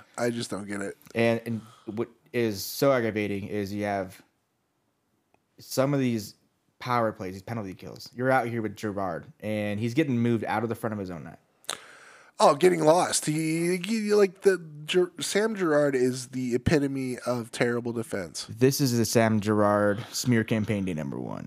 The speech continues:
Speaker 1: Day number one. Believe it, it's gonna happen more.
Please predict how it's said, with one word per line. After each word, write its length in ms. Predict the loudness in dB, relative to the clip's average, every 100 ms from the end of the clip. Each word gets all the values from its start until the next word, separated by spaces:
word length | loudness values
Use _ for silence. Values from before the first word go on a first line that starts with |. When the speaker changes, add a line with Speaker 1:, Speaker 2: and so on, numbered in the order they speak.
| -2
Speaker 1:
Day 220 | 2 2
number 340 | 2 2 2 4
one. 520 | 2 0 -2 -10 -16 _ -20 -20 -20 -20 -20 _ _ -6
Believe 380 | 0 4 4 2
it, 140 | 0 0
it's 200 | 0 2
gonna 240 | 2 0 0
happen 360 | -4 -4 -4
more. 320 | 0 2 2